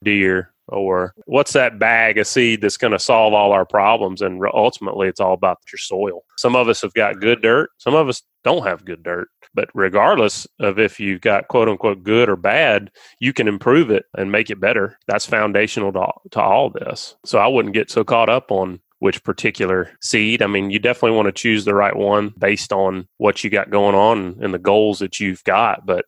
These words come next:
more importantly, you need to be thinking about what's my soil conditions right now? Can I improve 'em? What are my soil conditions at the time of planting? Give myself as much opportunity to, uh, to succeed as I can. And, you know, the other thing that was pretty cool is that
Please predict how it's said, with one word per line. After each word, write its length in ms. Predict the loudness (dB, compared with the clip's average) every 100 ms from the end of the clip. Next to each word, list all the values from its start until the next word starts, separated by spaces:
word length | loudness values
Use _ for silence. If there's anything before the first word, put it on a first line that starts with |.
| _
more 160 | 0 0
importantly, 500 | 2 2 2 0 -2
you 40 |
need 140 | -2
to 60 | -4
be 100 | -6
thinking 300 | -4 -4 -4
about 260 | -2 0 0
what's 240 | -2 -4
my 60 | -12
soil 320 | 0 2 2
conditions 800 | 0 0 0 0 -6 -6 -10 -14
right 400 | -6 0 0 0
now? 460 | 0 2 2 -2 -4 -8
Can 220 | -2 0
I 160 | 2 0
improve 460 | 0 2 2 4
'em? 200 | 2 0 0
What 180 | 0 2
are 60 |
my 100 | 0
soil 260 | -2 -2 -2
conditions 520 | -4 -6 -6 -6 -10
at 100 | -12
the 80 | _
time 300 | -2 -2 -2
of 80 | -4
planting? 480 | -2 0 -2 -6 -12 _
Give 160 | -2 0
myself 500 | 0 0 2 0 0
as 160 | -4
much 440 | -4 -2 0 0 0
opportunity 800 | -2 -2 -4 -2 -2 -2 -4 -8 -10
to, 380 | -8 -6 -4 -2
uh, 120 | -2
to 140 | -6
succeed 560 | -8 -10 -10 -4 -2 -2
as 120 | -4
I 80 | -6
can. 400 | -8 -10 -8 -14 _ -2
And, 320 | 0 0 -2
you 120 | 0
know, 120 | 2 4
the 120 | 4
other 140 | 2
thing 240 | 2 0 0
that 120 | 0
was 220 | -2 -8 -4
pretty 140 | -2
cool 300 | 0 2 2
is 100 | 0
that 200 | 0 -2